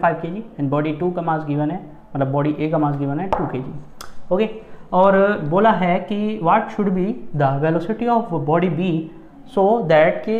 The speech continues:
st-, center of mass of the system will be in stationary, okay, will be in rest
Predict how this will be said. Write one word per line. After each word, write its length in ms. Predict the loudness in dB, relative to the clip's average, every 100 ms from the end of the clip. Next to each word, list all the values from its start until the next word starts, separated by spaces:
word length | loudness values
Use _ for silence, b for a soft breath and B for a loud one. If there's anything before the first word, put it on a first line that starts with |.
| -4
st-, 420 | -4 0 0 0
center 320 | 0 2 4 4
of 160 | 4 4
mass 160 | 4 2
of 60 | 0
the 80 | 0
system 380 | -2 -2 -2 -6 -14 -18 -18 -16 -10 -2
will 180 | 0 2
be 60 | 0
in 40 | -2 -6
stationary, 520 | -2 -2 -2 -6 -8 -12 -18 -20 -20 -18 -10
okay, 180 | -8 -8 -6
will 220 | 0 2 2
be 80 | 0
in 100 | -4 -8 -16 -6
rest 480 | 0 2 2 -4